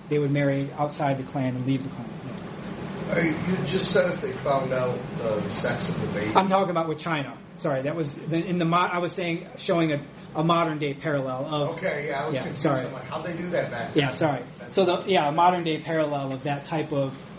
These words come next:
Speaker 1: thinking of male the importance of males, uh, is what we, we saw it in China in the modern day. So good question. Yeah, sorry, I should have, uh, I make these segues in my mind, and sometimes I
Speaker 2: I
Speaker 1: don't
Speaker 2: guess
Speaker 1: make
Speaker 2: I'm the
Speaker 1: them
Speaker 2: only
Speaker 1: clear.
Speaker 2: one that didn't catch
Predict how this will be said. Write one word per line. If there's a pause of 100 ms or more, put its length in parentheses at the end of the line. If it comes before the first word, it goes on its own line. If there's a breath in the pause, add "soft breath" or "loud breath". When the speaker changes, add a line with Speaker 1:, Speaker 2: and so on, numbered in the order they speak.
(260)
Speaker 1:
thinking
of
male (560)
the
importance
of
males, (480)
uh,
is
what
we,
we
saw
it
in
China (260)
in
the
modern
day.
So
good
question. (760)
Yeah,
sorry,
I
should
have, (380)
uh, (1120)
I
make
these
segues
in
my
mind,
and
sometimes
I
Speaker 2:
I
Speaker 1:
don't
Speaker 2:
guess
Speaker 1:
make
Speaker 2:
I'm
the
Speaker 1:
them
Speaker 2:
only
Speaker 1:
clear.
Speaker 2:
one
that
didn't
catch